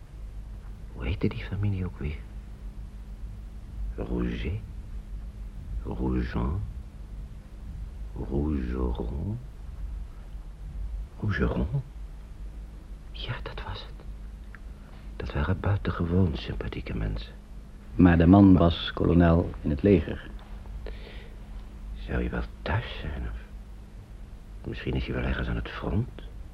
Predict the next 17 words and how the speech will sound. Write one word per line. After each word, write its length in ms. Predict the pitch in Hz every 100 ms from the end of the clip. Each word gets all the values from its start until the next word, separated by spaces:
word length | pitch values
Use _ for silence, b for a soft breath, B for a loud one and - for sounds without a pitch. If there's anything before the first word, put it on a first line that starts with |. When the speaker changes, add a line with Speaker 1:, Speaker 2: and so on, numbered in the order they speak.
| - - - - - - - - - -
Speaker 1:
<laughs> 220 | - - 160 -
En 160 | 131
zouden 280 | - 131 64
ze 80 | -
dan 100 | -
nog 160 | 117 -
wonen? 420 | 113 - - - - B B B B
Ik 60 |
weet 140 | 65 67
het 120 | 67
adres 380 | - 69 76 -
niet 140 | 78
eens. 520 | 73 78 - - - - - - - - - -
Speaker 2:
Misschien 320 | 101 92 92
het 120 | 87 85
telefoonboek 640 | - - 87 85 85 82
raadplegen? 680 | 90 90 - 90 98 113